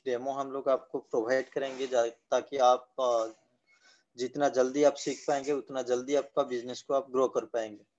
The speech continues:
तो उसी को स-, सिखाने के लिए, उसी का ट्रेनिंग देने के लिए हम अभी, अ, अ, बुलाना चाहेंगे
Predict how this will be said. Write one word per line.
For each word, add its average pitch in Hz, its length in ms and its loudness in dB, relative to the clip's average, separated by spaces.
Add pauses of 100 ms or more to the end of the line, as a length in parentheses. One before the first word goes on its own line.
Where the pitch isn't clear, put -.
(580)
तो 127 180 0
उसी 143 240 -6
को 160 260 4
स-, 156 140 -4 (480)
सिखाने 143 420 -4
के 143 120 -2
लिए, 143 280 0
उसी 135 300 -4
का 139 240 4
ट्रेनिंग 135 460 -8
देने 135 220 -6
के 135 100 -6
लिए 139 200 -4
हम 135 440 -6 (180)
अभी, 131 320 -4
अ, 135 240 -4 (1200)
अ, 120 240 2
बुलाना 131 520 2
चाहेंगे 139 480 -2